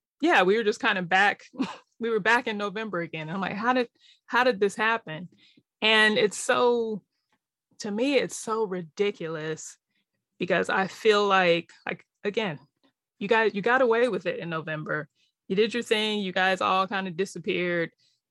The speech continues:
You let people forget. And, like, life had gone on. You had posted things since then.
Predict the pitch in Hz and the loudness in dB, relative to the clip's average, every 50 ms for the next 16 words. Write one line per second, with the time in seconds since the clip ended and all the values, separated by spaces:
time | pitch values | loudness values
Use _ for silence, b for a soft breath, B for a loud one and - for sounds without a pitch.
0 | _ _ - 190 180 185 190 190 180 - 208 196 - 175 170 - - 175 165 165 | _ _ -6 -2 0 0 0 0 0 -2 -6 -6 -6 -8 -10 -8 -10 -8 -2 0
1 | 170 165 165 165 170 - _ _ _ _ _ _ _ _ _ _ _ _ _ _ | 2 2 4 2 2 0 _ _ _ _ _ _ _ _ _ _ _ _ _ _
2 | _ _ _ _ - - - 240 254 285 285 269 - 220 247 285 311 - 285 220 | _ _ _ _ -10 -4 -2 0 4 4 4 4 4 4 4 2 2 0 -2 -2
3 | 247 254 247 240 - - 269 302 277 220 165 165 175 208 262 277 269 - - 254 | 0 0 0 0 0 0 2 2 2 0 -2 -4 -6 -4 -2 -4 -4 -4 -2 -2
4 | 247 269 254 - - 247 - 254 247 240 240 226 - 247 247 247 247 - - - | -2 -2 -2 -6 -12 -10 -6 -4 -4 -4 -6 -6 -6 -6 -6 -6 -6 -6 -6 -6
5 | 247 240 233 233 233 233 208 | -4 -4 -4 -6 -6 -8 -10